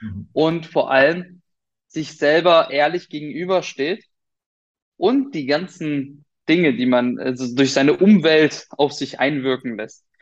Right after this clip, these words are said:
Speaker 2: dass man das einfach wahrnimmt und damit umgeht.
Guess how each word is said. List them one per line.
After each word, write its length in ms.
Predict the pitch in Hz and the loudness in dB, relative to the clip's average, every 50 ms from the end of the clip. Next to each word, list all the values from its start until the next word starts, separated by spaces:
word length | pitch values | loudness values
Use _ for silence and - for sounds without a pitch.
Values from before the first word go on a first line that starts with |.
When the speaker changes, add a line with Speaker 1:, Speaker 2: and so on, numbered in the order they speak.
| - - _ _ _ _ _ | -20 -20 _ _ _ _ _
Speaker 2:
dass 200 | - 113 - - | -8 -8 -6 -4
man 160 | 131 127 123 | -4 -2 0
das 180 | 131 143 143 143 | 0 -2 -2 -2
einfach 380 | 131 127 123 - 123 - 120 117 | -4 -4 -2 -2 -6 -6 0 0
wahrnimmt 580 | 127 127 131 135 151 170 185 208 247 277 - - _ _ _ _ _ _ _ | 2 2 2 2 0 0 -2 -2 -4 -4 -6 -14 _ _ _ _ _ _ _
und 160 | _ 127 127 | _ -6 -2
damit 260 | 127 139 151 160 156 - | -2 0 -2 -2 -6 -6
umgeht. 600 | 147 156 160 156 139 127 123 117 104 98 - | -6 -4 -4 -4 -4 -2 -2 -2 -2 -4 -10